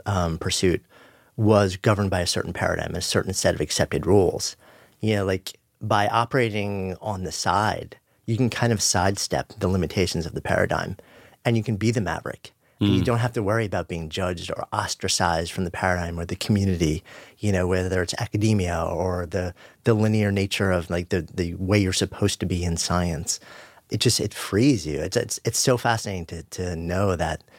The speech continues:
Speaker 1: your most recent research and the data is supporting this in a lot of
Speaker 2: It,
Speaker 1: interesting ways.
Speaker 2: it suggests that we should make, and there's been a number of articles of late saying that gig work is lonely and atomizing and so forth. But actually,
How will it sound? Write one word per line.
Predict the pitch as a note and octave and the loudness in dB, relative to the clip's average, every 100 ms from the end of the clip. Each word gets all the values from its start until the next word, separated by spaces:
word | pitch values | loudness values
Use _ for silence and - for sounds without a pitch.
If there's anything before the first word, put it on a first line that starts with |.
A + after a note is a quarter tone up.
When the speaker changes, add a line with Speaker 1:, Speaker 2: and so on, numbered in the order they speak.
| _ _ | _ _
Speaker 1:
your | G2 G2+ F#2+ E2 F2 | 2 6 6 4 0
most | F2+ - | -2 0
recent | F#2 F2+ E2+ E2 | -2 -2 -6 -4
research | F#2 F2+ - - | -2 0 -2 -6
and | F2 | -6
the | F2 | -2
data | F2 F2 | -2 -2
is | - | -2
supporting | G2+ - F2 F2+ F2+ E2 E2 | -4 -4 -2 -2 -2 -4 -8
this | E2 - | -8 -6
in | E2+ | -4
a | |
lot | F2 | -4
of | F2 | -2
Speaker 2:
It, | F#2 | 2
Speaker 1:
interesting | F3 F#2+ E2+ | 2 0 -6
ways. | F2+ - - | -4 -4 0
Speaker 2:
it | E3 | 0
suggests | - C#3+ A#2 D3+ C#3+ - - | 2 2 4 2 2 -2 -4
that | - G2 - | 0 -2 -2
we | - A2+ A#2 | -4 -2 0
should | - G#2 | 0 0
make, | A2+ G#2+ - - _ _ _ _ _ _ _ - | 2 2 -2 -12 _ _ _ _ _ _ _ -2
and | D3 C3+ | 2 4
there's | B2 | 2
been | G#2 A#2+ | 2 4
a | |
number | A2+ G#2+ | 4 4
of | G2 | 4
articles | G2+ G2+ G2+ F#2 | 4 2 2 2
of | G2 F2 | 2 2
late | G2 G2+ F#2 | 2 2 2
saying | - G2+ G2 | 0 2 2
that | F#2+ D#2+ | 0 0
gig | A2 F#2+ | 0 2
work | G2 - | 0 0
is | F2 | 0
lonely | A#2+ B2+ B2 A2+ | 2 4 4 4
and | G#2 G2 | 4 2
atomizing | G#2 G2+ F#2+ F#2+ G2 | 0 2 2 2 -2
and | F#2 | 0
so | A2+ | -2
forth. | G#2+ F#2+ - | 0 -2 2
But | A#2 | 0
actually, | E3 - G#2 F#2+ | 0 0 2 2